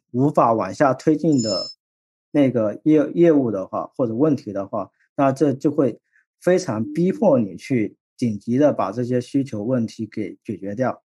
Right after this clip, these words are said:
然后在短时间内进行上线，这是被生产驱动型的业务或者说产品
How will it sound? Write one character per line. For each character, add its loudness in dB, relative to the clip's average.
然 -6
后 -4
在 0
短 -6
时 -12
间 -2
内 0
进 -4
行 -10
上 -6
线， -8
这 2
是 -4
被 0
生 0
产 -6
驱 -4
动 0
型 -10
的 -8
业 4
务 0
或 0
者 -4
说 -2
产 -4
品 -6